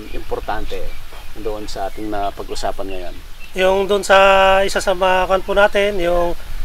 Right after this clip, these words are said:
Speaker 2: chicken manure
Speaker 1: Mm-hmm.
Speaker 2: na galing doon sa poultry po natin. Tapos
Speaker 1: Mm-hmm.
Speaker 2: yung,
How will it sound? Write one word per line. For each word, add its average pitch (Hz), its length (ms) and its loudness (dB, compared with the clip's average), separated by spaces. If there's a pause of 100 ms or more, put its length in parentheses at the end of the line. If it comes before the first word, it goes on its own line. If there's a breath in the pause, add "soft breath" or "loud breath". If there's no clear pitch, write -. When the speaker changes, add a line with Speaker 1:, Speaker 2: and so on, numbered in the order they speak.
(140)
Speaker 2:
chicken 156 320 -4
manure 214 580 2
Speaker 1:
Mm-hmm. 220 360 -2 (600)
Speaker 2:
na 156 380 0 (280)
galing 151 280 -2
doon 147 160 -4
sa 156 400 -2
poultry 160 320 -4
po - 80 -6
natin. 180 480 -2
Tapos 165 320 0
Speaker 1:
Mm-hmm. 185 140 2
Speaker 2:
yung, 117 100 0